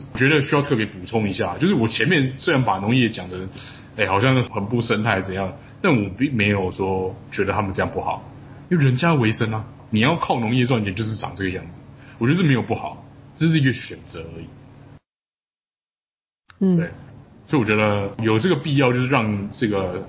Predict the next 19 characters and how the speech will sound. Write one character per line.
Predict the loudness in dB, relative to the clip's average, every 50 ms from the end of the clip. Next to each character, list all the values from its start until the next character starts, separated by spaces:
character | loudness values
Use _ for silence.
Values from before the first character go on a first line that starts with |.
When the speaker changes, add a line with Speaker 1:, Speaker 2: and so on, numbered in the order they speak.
| -12
Speaker 1:
社 | -12 -2 0 2 2
会 | 2 4
大 | 2 2 2 2
众 | 2 0 0
去 | 0 0
了 | 2 4 2 2
解 | 2 0 -6 -6
到、 | -4 -2 -2 -2 -2 -6 -10 -14 -18 -16 -6
去 | 0 2 4
认 | 4 4 4 2
识 | 0 0 2
到 | 2 2 0 0 -2
农 | -2 0 0 0 0
村 | 2 2 0 2
不 | 2 0
同 | -2 -2 -4 -8 -6
的 | -2
面 | 0 0 0 -2
貌， | -4 -6 -8 -8